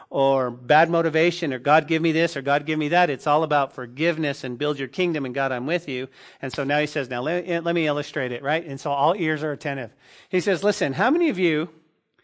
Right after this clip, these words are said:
have a friend that you can go to at midnight and knock on the door and say, 'Sir, sir, wake up. Hey, uh,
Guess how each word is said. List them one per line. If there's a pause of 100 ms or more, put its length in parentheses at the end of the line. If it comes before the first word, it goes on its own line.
(280)
have
a
friend (420)
that
you
can
go
to
at
midnight (320)
and
knock
on
the
door (840)
and
say,
'Sir, (1080)
sir,
wake
up. (840)
Hey, (220)
uh,